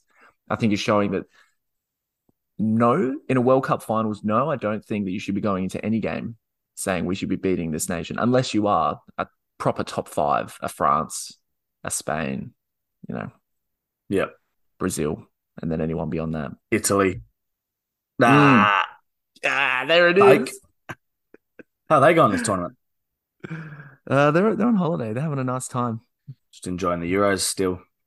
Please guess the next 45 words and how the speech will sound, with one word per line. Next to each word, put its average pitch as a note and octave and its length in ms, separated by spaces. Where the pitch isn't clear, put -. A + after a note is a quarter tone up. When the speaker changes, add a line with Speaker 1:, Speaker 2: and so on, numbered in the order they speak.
Speaker 2:
aren't G2+ 200
Speaker 1:
They're D#3+ 80
Speaker 2:
they? - 60
Speaker 1:
te-, F3 40
yeah, G#2 180
they F3 140
don't G#3 140
need C#3 140
to A2+ 80
win G#2+ 120
anything G2 320
else. G2+ 300
Speaker 2:
Yeah. F2+ 220
Speaker 1:
Televisions C3 420
are - 120
off, A2 200
though. F#2 200
There's A2 180
no B2+ 120
World G#2+ 240
Cup G2 180
in - 60
Italy F#2 280
right F#2+ 160
now. F#2+ 180
Speaker 2:
All D#3 80
right, C#3+ 140
so D#3 120
what E3 140
happens E3 300
next? D3+ 340
We've C#3 100
got C3 220
Denmark. A#2+ 580
Uh, A2+ 320
they A#2 240
lost B2 400
to A#2 160
France A#2 480
two A2+ 240
one. G#2+ 220
Mbappe G#2+ 460
put D#2 160
them G2 160
away. F#2+ 340